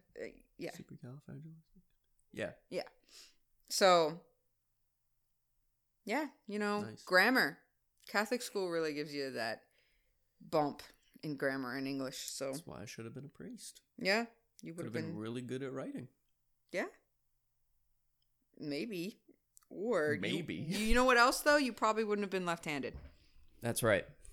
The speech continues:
Speaker 1: That is not a myth for anyone curious. That really happened. Um, yeah, and my favorite class in college was frescoes.
Speaker 2: Yeah.
Speaker 1: In Italy, obviously. I'm, I'm too basic in that regard. <laughs>
Speaker 2: Even if you didn't have frescoes,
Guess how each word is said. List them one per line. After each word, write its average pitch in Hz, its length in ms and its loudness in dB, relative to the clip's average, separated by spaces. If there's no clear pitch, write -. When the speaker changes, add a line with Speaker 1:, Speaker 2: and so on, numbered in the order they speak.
Speaker 1:
That 185 160 4
is 180 100 2
not 190 180 6
a 196 40 2
myth 190 260 2
for - 160 -6
anyone 156 300 -2
curious. 165 560 -2
That 131 160 -4
really 110 200 -8
happened. - 360 -20
Um, 196 1080 4
yeah, 381 220 2
and 165 100 -6
my 170 100 2
favorite 170 240 0
class 151 200 -4
in 151 60 -10
college - 220 -10
was - 200 -18
frescoes. - 460 -16
Speaker 2:
Yeah. - 120 -6
Speaker 1:
In 151 120 -4
Italy, 104 400 -8
obviously. - 440 -10
I'm, 175 80 -10
I'm 175 100 -4
too 202 160 -2
basic 151 400 -2
in 147 60 -8
that 127 140 -10
regard. 127 280 -6
<laughs> - 520 -6
Speaker 2:
Even 165 220 0
if 180 160 -6
you 117 80 -4
didn't - 360 -4
have 104 220 -10
frescoes, - 760 -14